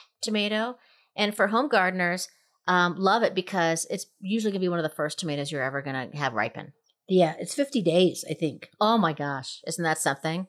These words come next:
Speaker 2: Don't forget to trim away the bottom branches six to eight inches up the plant.
Speaker 1: Mm.
Speaker 2: Now, that, we haven't talked about pruning yet, but it is kind of important when they get to be a certain size. Airflow is vital.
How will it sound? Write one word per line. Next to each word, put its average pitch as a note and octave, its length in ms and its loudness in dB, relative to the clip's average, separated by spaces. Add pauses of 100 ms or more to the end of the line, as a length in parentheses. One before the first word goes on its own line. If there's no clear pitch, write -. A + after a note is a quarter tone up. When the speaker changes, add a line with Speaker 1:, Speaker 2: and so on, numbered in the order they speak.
Speaker 2:
Don't C4+ 160 6
forget E4+ 240 4
to A#3 60 6
trim B3 260 4
away A3+ 240 6
the G3+ 120 4
bottom G3 380 4
branches F#3 600 2
six A#3 180 -2
to - 180 0
eight G3 100 2
inches G3 360 2
up - 200 -6
the - 80 -10
plant. A3 680 -6
Speaker 1:
Mm. G#3+ 500 2 (240)
Speaker 2:
Now, G3+ 120 0
that, G#3 400 0
we C4+ 100 4
haven't B3 140 4
talked A#3 220 0
about F#3 220 0
pruning A3+ 360 2
yet, A#3 160 0
but A3 80 2
it A#3+ 100 6
is C4+ 140 4
kind A3 180 0
of F#3+ 80 0
important F3+ 420 0
when F#3+ 120 2
they F3 80 2
get F#3 220 0
to G3+ 80 -4
be F3 140 -4
a E3+ 60 -2
certain F3 320 -4
size. F3+ 400 0 (100)
Airflow G#3+ 560 2
is F3 140 -2
vital. F#3 540 0